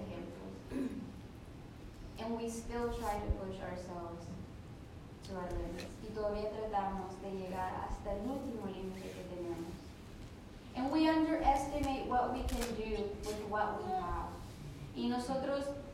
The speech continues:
hacemos menos lo que podemos hacer con lo que tenemos. In John six, we find the story of Jesus and the multitude. And there were five thousand men, y habían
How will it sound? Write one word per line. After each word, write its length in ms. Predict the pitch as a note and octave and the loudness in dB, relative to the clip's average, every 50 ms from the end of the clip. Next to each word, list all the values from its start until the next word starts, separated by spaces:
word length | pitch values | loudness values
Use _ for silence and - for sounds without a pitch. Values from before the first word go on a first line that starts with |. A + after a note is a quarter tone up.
| - - | -6 0
hacemos 500 | B3 C4 C4 D4 C#4+ C#4 C#4 C#4+ D4 D4 | 0 2 2 4 4 4 4 6 6 6
menos 440 | C#4 C4 C4 C4+ C#4 C#4 C#4 C#4 C4 | 6 6 6 6 6 6 4 4 4
lo 120 | C4+ C4+ C4+ | 2 2 2
que 120 | C4+ B3+ | 2 2
podemos 540 | B3 A#3+ A#3+ A#3 A#3 A#3 A#3+ A#3+ A#3+ - C4 | 2 2 2 4 4 4 4 2 0 0 0
hacer 440 | B3 A#3+ A#3+ - B3+ A#3+ A#3+ A#3+ A#3+ | -2 -2 -2 -2 -2 0 0 0 0
con 120 | A#3+ A#3 | -2 -2
lo 80 | A#3 A#3 A#3 | -2 -2 -2
que 80 | A#3 A#3 A3+ | -4 -4 -4
tenemos. 480 | A3 G#3+ G#3+ G#3+ G#3+ G#3+ G#3 G3 G3 - - - - - - - - - - - - - - - - - - - - - - - - - - - - - - - - - - - - - - - | -2 -2 -2 -2 -2 -2 -2 -4 -4 -4 -6 -8 -8 -10 -10 -10 -10 -10 -10 -10 -10 -10 -10 -10 -10 -10 -12 -10 -10 -10 -10 -10 -8 -8 -8 -6 -6 -6 -4 -4 -6 -6 -6 -6 -8 -8 -4 0
In 160 | B3 B3 B3 - | 2 4 6 10
John 320 | C4+ C#4 C#4 D4 D4+ D4+ D4+ | 12 12 12 12 8 6 4
six, 200 | D4+ D4 - - C4 | 2 0 0 0 -2
we 120 | C4+ C4 C4 | -2 0 6
find 260 | B3+ B3 B3 B3 B3+ B3 B3+ | 8 8 8 8 6 4 0
the 40 | B3 | 0
story 420 | A#3+ - A#3 A#3 A3+ A#3 A3+ A3+ A3 | -2 -2 2 2 4 4 4 4 2
of 180 | A3 A3 G#3+ G#3+ | 2 2 0 0
Jesus 480 | A3 - B3+ B3+ C4 B3 C4 B3+ B3+ B3+ B3+ | 0 0 0 0 0 0 0 0 0 2 0
and 100 | B3 B3 | 0 2
the 100 | A#3 A3+ | 2 2
multitude. 680 | A3 G#3 A3 A3 A3 G#3+ - - F#4+ F#4 G4 G#4+ G#4 G#4 G#4 B4+ C5+ C#5 - - - - - | 4 4 4 4 4 2 0 0 0 0 2 2 2 2 2 0 0 -2 -2 -4 -6 -6 -4
And 100 | - A#3+ | -2 2
there 140 | A#3+ C4 C4 | 4 6 6
were 260 | B3+ C4 C4 C4 - - | 8 8 8 6 8 8
five 400 | C#4 D4 D#4+ E4+ F4 F#4 E4+ D#4+ | 12 12 12 12 12 10 6 8
thousand 500 | D#4 D4 D4+ D4+ D4+ C#4+ D4 C#4+ B3+ B3 | 10 12 12 12 12 10 8 6 4 4
men, 320 | A#3+ A#3 A3 A3 A3 A3 G#3+ | 4 6 6 6 4 2 0
y 100 | G#3+ G#3 | 2 2
habían 420 | G#3 G#3 G#3 G#3+ A3+ A#3 A#3 B3+ | 2 2 4 2 0 2 2 0